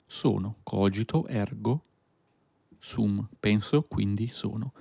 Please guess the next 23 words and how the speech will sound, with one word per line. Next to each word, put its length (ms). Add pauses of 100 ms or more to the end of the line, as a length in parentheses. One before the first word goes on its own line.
(360)
In 140
italiano 520
un 140
po' 140
antico, 760
un 180
po' 400
arcaico, 920 (480)
si 220
può 360 (640)
dire 580
ergo, 520 (680)
però 380 (120)
in 100
realtà 380
non 180
c'è 160
più 180
nessuno 480
che 80
lo 140
usa 260
veramente 760